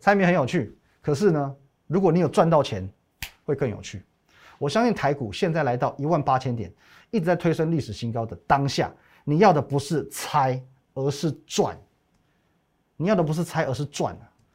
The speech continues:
今天我们又买进两档股票，我刚刚上半段都讲过，两档股票，请你锁定我的 Line，哦，锁定我的 Line，因为我在假日的时候我会跟你分享，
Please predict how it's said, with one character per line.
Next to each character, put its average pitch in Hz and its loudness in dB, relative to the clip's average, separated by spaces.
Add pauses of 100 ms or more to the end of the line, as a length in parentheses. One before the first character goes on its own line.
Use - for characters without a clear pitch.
(420)
今 190 2
天 190 4
我 127 -2
们 127 0
又 165 4
买 131 4
进 131 0
两 120 2
档 117 0
股 101 -8
票， 95 -6 (920)
我 107 -6
刚 135 2
刚 139 2
上 143 2
半 139 0
段 131 0
都 123 -2
讲 98 -6
过， 104 -10 (380)
两 139 0
档 143 2
股 117 -4
票， 101 -2 (400)
请 170 2
你 123 -2
锁 117 -6
定 139 -2
我 98 -4
的 98 -8
Line， 101 2 (340)
哦， 113 -4
锁 110 -4
定 131 0
我 107 -2
的 104 -2
Line， 107 2 (340)
因 165 2
为 151 0
我 120 -2
在 143 -2
假 147 4
日 131 0
的 117 -2
时 117 -6
候 123 -4
我 107 -6
会 127 -4
跟 123 -4
你 107 -4
分 107 -6
享， 87 -8